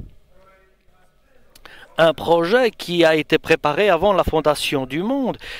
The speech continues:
Et la volonté de Dieu, c'est que nous soyons prêts à accepter cette volonté de Dieu.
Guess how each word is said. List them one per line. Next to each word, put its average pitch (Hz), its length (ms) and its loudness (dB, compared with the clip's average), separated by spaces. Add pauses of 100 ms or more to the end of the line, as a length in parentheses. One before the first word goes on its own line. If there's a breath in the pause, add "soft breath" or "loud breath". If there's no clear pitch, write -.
(120)
Et 160 80 4
la 151 160 4
volonté 220 580 0
de 170 160 2
Dieu, 131 420 -2 (360 loud breath)
c'est 127 640 -2 (1040 soft breath)
que 139 100 -6
nous 139 260 -2
soyons 135 840 0 (760)
prêts 156 320 0
à 143 280 -2
accepter 143 880 -2 (120)
cette - 360 -4
volonté 120 500 -4
de 113 140 -6
Dieu. 98 460 -14